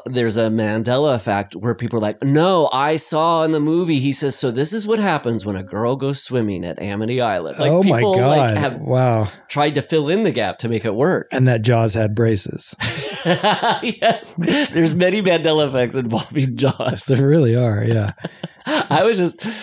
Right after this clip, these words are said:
Speaker 1: uh, I saw a clip of Moonraker recently, and I was like, "God, she doesn't, really doesn't have braces." <laughs>
Speaker 2: No, it is the strongest Mandela effect I think there is. To the
Speaker 1: Yeah.
Speaker 2: point that some people still don't believe.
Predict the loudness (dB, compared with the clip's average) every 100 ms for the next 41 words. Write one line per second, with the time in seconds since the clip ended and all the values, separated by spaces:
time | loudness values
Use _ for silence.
0 | -14 -14 -4 0 2 2 2 2 2 0
1 | 2 0 0 -2 -2 0 0 2 0 0
2 | 0 0 -2 -2 -2 -2 -4 -4 -6 -8
3 | -6 -6 -4 -4 -2 -2 -4 -2 0 0
4 | 0 0 -2 0 0 0 0 0 2 4
5 | 4 2 2 2 2 0 0 -4 -4 0
6 | 2 4 4 2 2 4 4 4 4 2
7 | 0 0 0 -4 0 0 2 0 0 -2
8 | -2 -6 -12 -12 -10 -4 -4 -4 -8 -14
9 | -20 -20 _ -20 -16 -2 0 2 2 2
10 | 0 0 0 0 0 0 0 4 4 4
11 | 2 2 0 2 2 0 -4